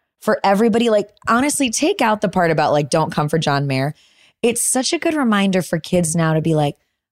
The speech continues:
"This too shall pass." The breakups that are bothering you now are not gonna stick with you at thirty-three.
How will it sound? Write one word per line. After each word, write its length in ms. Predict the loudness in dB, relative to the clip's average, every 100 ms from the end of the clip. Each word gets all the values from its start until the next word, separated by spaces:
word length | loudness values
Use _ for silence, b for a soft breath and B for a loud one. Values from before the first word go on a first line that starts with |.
| _
"This 340 | -2 0 0 -4
too 260 | -2 0
shall 300 | 0 0 -2
pass." 500 | 0 -2 -2 -2 -8 b b b
The 80 |
breakups 640 | 0 2 2 0 -2 -4 -2
that 80 |
are 80 | 0
bothering 400 | 2 2 2 2
you 100 | 2
now 340 | 2 2 0 0
are 120 | 0
not 520 | 0 2 2 2 0
gonna 180 | 0 0
stick 320 | 0 -2 -2
with 140 | 0 0
you 100 | 0
at 100 | 2
thirty-three. 560 | 0 0 0 0 0